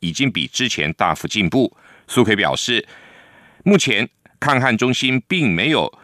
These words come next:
“公四停三”的规划。由美国所召开的气候峰会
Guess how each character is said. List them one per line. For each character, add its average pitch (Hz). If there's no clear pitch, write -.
“公 147
四 135
停 78
三” 90
的 67
规 98
划。 120
由 180
美 185
国 180
所 123
召 147
开 143
的 120
气 -
候 131
峰 170
会 180